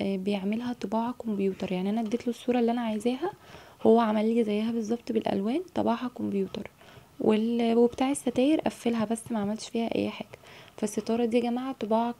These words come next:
كمبيوتر، لو تعرفي مصنع او مثلا بتاع ستاير زي بتاع الستاير اللي انا عامله عنده،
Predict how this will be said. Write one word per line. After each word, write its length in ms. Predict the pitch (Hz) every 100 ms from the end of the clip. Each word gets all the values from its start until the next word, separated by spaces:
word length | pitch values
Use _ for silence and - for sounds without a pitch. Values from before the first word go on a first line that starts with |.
| -
كمبيوتر، 540 | 208 214 262 359 349
لو 240 | 254 214 202
تعرفي 440 | 214 208 220 233
مصنع 440 | 226 233 240 240 -
او 400 | 202 208 196 196 190
مثلا 380 | 220 233 233 208
بتاع 220 | 226 226
ستاير 420 | 233 220 226 240
زي 180 | 220 214
بتاع 140 | 233
الستاير 340 | 233 - 226 233
اللي 120 | 233
انا 80 | 233
عامله 260 | 240 240
عنده، 320 | 226 254 311